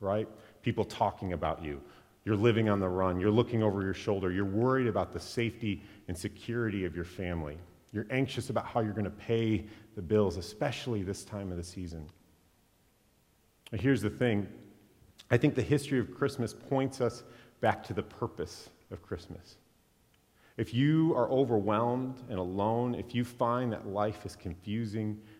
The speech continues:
and complicated and hard, that the holiday of Christmas won't do you much, then the ho-, excuse me, then the holiday of Christmas isn't gonna do us much good.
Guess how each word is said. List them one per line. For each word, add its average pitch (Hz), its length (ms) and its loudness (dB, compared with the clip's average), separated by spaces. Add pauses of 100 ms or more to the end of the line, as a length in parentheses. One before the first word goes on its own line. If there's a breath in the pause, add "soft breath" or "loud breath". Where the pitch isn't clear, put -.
(120 loud breath)
and 78 120 -12
complicated 104 840 -6 (360 soft breath)
and - 80 -12
hard, 98 500 -6 (380 loud breath)
that 95 100 0 (420)
the 110 60 2
holiday 117 560 6
of 107 160 0
Christmas 120 480 0
won't 101 500 -2
do 107 180 2
you 117 240 0
much, 107 280 -2 (480 loud breath)
then 117 120 8
the 113 60 6
ho-, 147 220 8
excuse - 240 0
me, 104 100 4
then 113 160 4
the 113 60 2
holiday 147 420 8
of 135 100 2
Christmas 123 340 -2
isn't 113 180 0
gonna 107 160 0
do 98 140 0
us 87 140 -4
much 87 220 -6
good. 71 200 -6